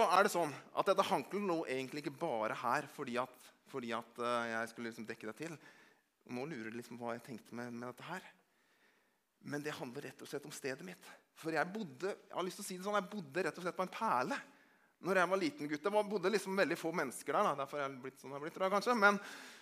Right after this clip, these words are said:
men det var veldig flott der. Og på vinteren så hadde vi jorder utenfor oss, og vi kunne stå på s-, vi, vi rant, både hoppa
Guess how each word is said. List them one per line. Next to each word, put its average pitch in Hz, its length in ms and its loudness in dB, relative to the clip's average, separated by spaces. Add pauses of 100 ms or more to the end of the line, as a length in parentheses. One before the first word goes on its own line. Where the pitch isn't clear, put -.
(240)
men 185 160 6
det 214 80 4
var 240 160 8
veldig 247 320 8
flott 247 240 4
der. 269 200 12 (320)
Og 185 80 0
på 226 120 -2
vinteren 233 500 6 (300)
så 196 160 0
hadde 196 140 0
vi 220 100 0
jorder 220 320 2
utenfor 196 360 2
oss, 214 160 0 (240)
og 165 120 -4
vi 180 120 -2
kunne 185 180 -2
stå 190 180 -4
på 196 120 -4
s-, 180 280 -6
vi, 156 240 -6
vi 180 160 -6
rant, 202 440 -4
både 185 240 -6
hoppa 180 440 -2